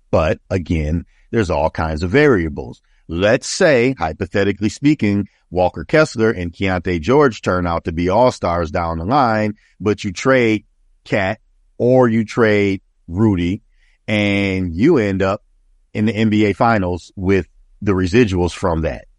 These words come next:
Is it still a bad trade? Right? And so, you know, it, it's,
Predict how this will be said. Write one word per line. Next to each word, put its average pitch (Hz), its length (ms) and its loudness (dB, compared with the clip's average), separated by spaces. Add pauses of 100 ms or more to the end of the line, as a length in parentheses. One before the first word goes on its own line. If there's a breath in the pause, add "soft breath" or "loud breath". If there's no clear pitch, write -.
(400)
Is 82 160 -4
it 80 120 -4
still 76 280 -6
a 76 40 -6
bad 73 300 -2
trade? 113 380 0 (400)
Right? 120 260 2 (400 soft breath)
And 117 140 -10
so, 123 640 4 (760)
you 127 160 4
know, 95 440 2
it, 110 240 -2
it's, - 500 -6